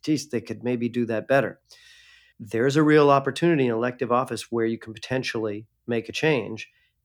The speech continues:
And there's nothing more satisfying, at least in my life experience, of, of being able to do that. Like, I've been able to look at mental health systems, or I did downtown revitalization work and organizing through government. And really,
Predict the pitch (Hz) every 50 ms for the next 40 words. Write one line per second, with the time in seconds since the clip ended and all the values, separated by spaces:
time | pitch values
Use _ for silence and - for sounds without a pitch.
0 | _ - 117 113 113 113 110 107 - - _ _ - 139 120 113 127 123 120 120
1 | 120 135 135 135 139 131 127 123 117 117 110 - - 127 123 123 120 117 - -
2 | 120 113 110 107 107 104 104 101 101 - 110 110 110 - 101 101 120 139 151 139
3 | 123 113 - - 107 - - - 120 110 107 107 110 107 - 117 107 104 - _
4 | - 107 104 104 104 110 110 110 110 110 110 95 95 95 - 117 120 151 160 147
5 | 120 101 98 - - - 101 104 101 117 117 123 117 120 117 120 107 110 107 104
6 | 110 127 131 131 117 113 - - 117 110 107 107 104 113 113 110 - - - 113
7 | 107 - - 117 110 107 107 107 104 - - _ _ - - _ - 117 113 113
8 | 110 110 107 117 110 110 - - - 117 123 117 120 117 - 120 117 117 113 110
9 | 107 113 110 110 110 107 107 104 113 117 113 - - 113 110 107 107 107 110 -
10 | - - 123 117 120 127 139 135 131 127 123 123 120 123 117 117 113 107 - -
11 | 156 143 131 - - _ _ - 156 151 135 131 135 139 156 170 208 254 262 220
12 | 170 151 139 143